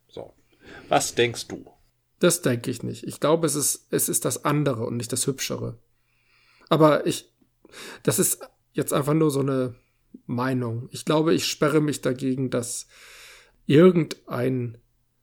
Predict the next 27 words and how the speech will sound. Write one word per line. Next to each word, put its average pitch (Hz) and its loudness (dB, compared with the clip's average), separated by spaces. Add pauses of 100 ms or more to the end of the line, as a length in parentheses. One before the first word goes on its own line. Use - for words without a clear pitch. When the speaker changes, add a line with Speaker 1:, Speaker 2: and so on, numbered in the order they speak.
(300)
Speaker 2:
Volk 170 4
an 127 0
sich, 175 0
ein 123 -4
Volksangehöriger 143 2
an 120 -2
sich, 135 0 (1000)
die 131 2
Angehörigen 135 0
eines 127 -2
anderen 151 2
Volkes 139 -2
grundsätzlich 135 -2
hübscher 120 -4
findet. 120 -10 (380)
Also 147 -4 (100)
ich 185 0
finde 160 0 (400)
andersfarbige, 170 2
anders, 143 -2
äh, 151 -4
oder, 143 -4
ähm, 131 -10
irgendwie 139 -8
mit 131 -10
anderen 135 -4
Gesichtszügen, 147 -2